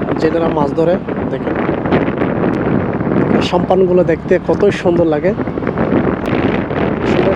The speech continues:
সূর্যের বিপরীতে যাচ্ছি, সেজন্য একটু এই ভিউটা কেমন আসতেছে বুঝতেছি না। এটাই হচ্ছে টেকনাফ মেরিন ড্রাইভ। দেখেন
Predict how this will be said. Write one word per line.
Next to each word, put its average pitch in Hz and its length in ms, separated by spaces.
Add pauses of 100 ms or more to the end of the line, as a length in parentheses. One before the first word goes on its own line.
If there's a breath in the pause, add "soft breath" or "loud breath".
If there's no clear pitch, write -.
সূর্যের 208 360
বিপরীতে 175 440
যাচ্ছি, 165 280 (1400)
সেজন্য - 320 (100)
একটু - 180 (1800)
এই - 100 (140)
ভিউটা - 360 (180)
কেমন 160 300
আসতেছে 160 300 (320)
বুঝতেছি - 400
না। 160 60 (3000)
এটাই 254 240 (100)
হচ্ছে 240 340 (720)
টেকনাফ 214 540 (460)
মেরিন 208 320
ড্রাইভ। 226 220 (960)
দেখেন 170 280